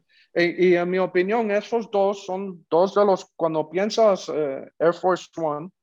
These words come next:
y piensas la época de los noventas y los tempranos en los dos mil,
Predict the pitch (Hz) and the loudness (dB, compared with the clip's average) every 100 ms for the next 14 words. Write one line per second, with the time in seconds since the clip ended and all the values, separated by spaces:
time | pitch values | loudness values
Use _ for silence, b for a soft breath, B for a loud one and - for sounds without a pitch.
0 | _ _ _ _ _ _ _ _ _ _ | _ _ _ _ _ _ _ _ _ _
1 | 143 143 143 139 135 123 _ _ _ _ | -2 0 0 0 0 -4 _ _ _ _
2 | _ - 156 170 196 190 185 - - - | _ -2 0 2 4 4 2 -4 -10 -10
3 | 135 143 151 170 170 160 147 131 127 - | 0 2 4 0 -2 0 0 0 -2 -4
4 | 127 151 165 156 151 151 147 - 131 123 | -6 -6 -4 0 2 2 -2 -8 -8 -6
5 | 127 123 123 - 135 113 143 156 151 143 | -4 -2 -2 -6 -8 -2 0 0 0 -2
6 | 139 131 131 127 143 147 | -4 0 -2 0 -6 -6